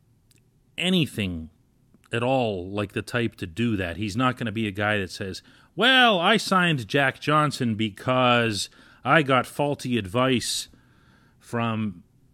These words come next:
Karmanos and his analytics stunk. His analytics told me that Jack was great <laughs> and was worth a five-year deal." Th-,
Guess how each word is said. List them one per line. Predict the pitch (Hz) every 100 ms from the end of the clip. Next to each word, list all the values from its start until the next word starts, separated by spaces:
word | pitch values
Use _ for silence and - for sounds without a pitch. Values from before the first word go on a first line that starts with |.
| _ _ -
Karmanos | - 120 131 147 135 127 117 -
and | 113 107 101
his | 139 151
analytics | 143 135 110 131 120 -
stunk. | - 131 123
His | 147 151
analytics | 143 139 123 127 113
told | - 123 117
me | 113
that | 98 90
Jack | 123 113 110
was | 92 85
great | - 101 120 101 - - _ _
<laughs> | - -
and | 170 151
was | - 147 -
worth | 127 131 110 - - - - _ _ _ _ _ _ _ _ _ _ _ _ _ _ _ -
a | 113
five-year | - 123 117 101 107
deal." | 95 120 101 - - - - _ _ _ _ _
Th-, | -